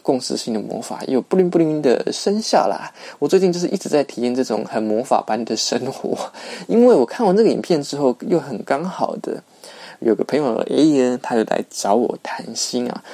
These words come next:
他说，哦，他的前任就是一直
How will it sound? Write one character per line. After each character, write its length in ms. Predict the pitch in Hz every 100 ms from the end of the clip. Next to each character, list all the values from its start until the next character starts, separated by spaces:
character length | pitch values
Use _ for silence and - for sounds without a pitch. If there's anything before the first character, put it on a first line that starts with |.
| - -
他 180 | - 139
说， 460 | - 170 175 180 - -
哦， 160 | - 117
他 140 | - -
的 60 |
前 360 | - - - - 135
任 160 | 143 113 -
就 120 | -
是 180 | - - -
一 100 | 208
直 180 | -